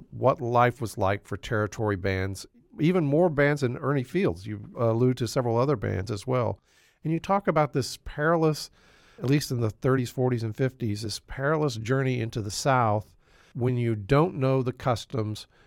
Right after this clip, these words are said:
the local unwritten customs on how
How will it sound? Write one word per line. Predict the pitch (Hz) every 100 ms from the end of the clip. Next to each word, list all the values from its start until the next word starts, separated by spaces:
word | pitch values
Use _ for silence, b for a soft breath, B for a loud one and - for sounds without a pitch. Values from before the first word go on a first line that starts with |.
| b b
the | 117
local | 117 127 139 127 - 147
unwritten | 170 156 170 135 127
customs | 143 127 - 110 101 - _
on | 110 110 107 123 -
how | - 120 117 117